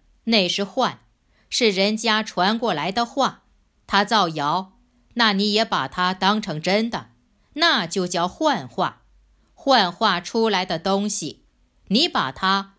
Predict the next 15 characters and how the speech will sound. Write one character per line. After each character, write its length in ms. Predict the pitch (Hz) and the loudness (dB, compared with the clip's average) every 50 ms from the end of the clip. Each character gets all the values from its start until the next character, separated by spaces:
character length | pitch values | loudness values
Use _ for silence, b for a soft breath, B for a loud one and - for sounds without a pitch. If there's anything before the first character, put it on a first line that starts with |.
| _ | _
放 320 | _ - - 247 226 196 185 | _ -2 0 2 2 2 0
在 200 | - 190 160 165 | -2 -2 -2 -2
现 340 | - - - 277 240 185 175 | -2 -2 0 2 2 0 0
实 300 | - - 156 170 214 220 | -4 -6 -4 -2 -2 -2
的 220 | 220 175 - - _ _ _ - | -2 -4 -4 -6 _ _ _ -10
想 340 | - - - - 165 139 135 | -6 -2 0 0 0 0 -2
象 300 | - - 214 196 165 147 | -4 0 0 0 0 0
当 260 | - 175 180 185 196 | -2 -2 0 0 0
中， 260 | 190 226 226 226 226 - _ _ _ _ _ _ _ _ _ - | -2 -2 -2 -2 -4 -10 _ _ _ _ _ _ _ _ _ -2
以 300 | 220 220 220 220 214 202 | 0 2 2 2 2 0
为 320 | 190 202 214 240 277 302 | 0 0 2 2 0 0
这 180 | 302 302 220 190 | -2 -2 -4 -4
是 140 | - 160 | -4 -6
真 360 | - - 180 175 185 202 220 220 | -6 -2 0 2 2 2 0 -4
的， 180 | 196 - - | -6 -10 -12